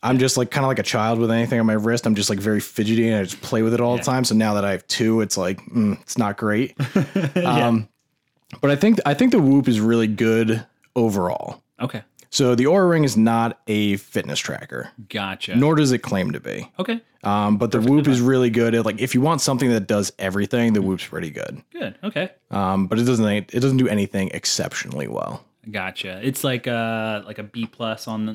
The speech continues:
Speaker 2: like, the overall scale.
Speaker 1: Yeah, B, B plus.
Speaker 2: Okay.
Speaker 1: Uh,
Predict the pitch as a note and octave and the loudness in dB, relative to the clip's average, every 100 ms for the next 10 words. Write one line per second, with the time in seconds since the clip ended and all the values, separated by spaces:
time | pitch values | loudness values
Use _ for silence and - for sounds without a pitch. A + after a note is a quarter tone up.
0 | G#2+ G#2+ G2 _ A#2 A#2+ B2 A#2+ A2 G#2+ | -8 -10 -12 _ -6 -6 -8 -8 -8 -8
1 | G2 - - G2+ G2+ G#2 F#3+ G#3 E3 B2+ | -8 -12 -16 -18 -18 -4 2 2 2 2
2 | A#2 A#2 A2+ G#2 G#2 G#2 G#2 - - _ | 2 4 2 0 0 0 0 -4 -10 _
3 | - - | -14 -10